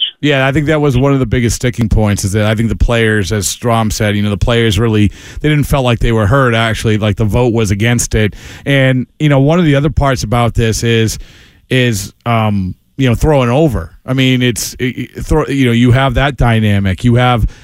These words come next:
not only the pitch clock, but the limitation of throwing over. And, and we were seeing this. The Red Sox cl-, uh, protected a guy named David Hamilton who stole, like, sixty bases in the minor leagues.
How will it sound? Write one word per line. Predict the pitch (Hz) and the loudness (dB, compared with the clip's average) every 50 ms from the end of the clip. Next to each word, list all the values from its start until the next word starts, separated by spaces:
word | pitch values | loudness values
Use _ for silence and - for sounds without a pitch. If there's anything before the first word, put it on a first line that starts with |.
| - - - | -8 -4 0
not | 147 151 | 2 2
only | 151 151 143 135 | 4 4 2 2
the | 120 117 | 0 0
pitch | - - 151 165 156 - | 0 0 0 -2 -2 -4
clock, | - 135 127 120 113 110 - - | -2 0 0 2 0 0 -2 0
but | - 120 117 113 98 | 0 0 0 0 0
the | 113 113 | 0 -2
limitation | 113 131 139 135 127 - - 131 127 120 - 127 120 | 0 0 0 0 0 0 0 0 0 -2 -4 -4 -4
of | 110 - | -4 -2
throwing | - 139 135 127 120 | -2 0 0 2 2
over. | 127 143 156 131 123 123 | 2 2 2 2 0 0
And, | 120 123 120 113 | 0 0 -2 -2
and | - 120 120 123 131 | -2 -2 0 0 2
we | 131 | 2
were | 131 123 | 2 0
seeing | 113 - - - 185 208 214 196 | 0 -2 0 0 0 0 2 2
this. | 147 127 117 101 - | 2 0 0 -2 -2
The | - 135 131 | -2 -2 -2
Red | 139 160 175 | -2 -2 -2
Sox | - - 175 151 139 - - - | -2 0 0 0 0 -2 -4 -6
cl-, | - - 151 147 | -4 -2 0 0
uh, | 135 127 123 120 113 - | 2 2 0 0 -2 -2
protected | - 131 113 - - 143 131 - 139 117 | -4 -2 0 0 -2 -2 -2 -2 -4 -4
a | 110 | -2
guy | 120 120 123 | -2 0 0
named | 120 120 120 113 107 | 0 0 0 0 0
David | 120 120 113 113 101 | 0 0 0 0 0
Hamilton | 127 151 190 214 190 139 - 107 101 104 101 - - - - - - | 0 0 0 0 0 0 0 -2 -2 -2 -4 -8 -14 -20 -20 -8 -2
who | - 139 127 | 0 0 2
stole, | - - - 160 151 143 135 | 2 0 0 0 2 2 2
like, | 131 117 - | 0 0 0
sixty | - - - - - 135 120 | 0 -2 -2 -2 0 0 0
bases | 107 131 156 185 196 - - 127 117 113 104 - - - - _ _ _ _ - | 2 2 2 2 2 0 -2 -2 -4 -4 -6 -10 -14 -20 -20 _ _ _ _ -2
in | 143 | -2
the | 139 135 | 0 2
minor | 135 135 135 135 131 127 | 2 2 2 2 2 2
leagues. | 143 190 214 185 113 101 - - - - | 2 2 2 2 0 -2 -6 -12 -14 -14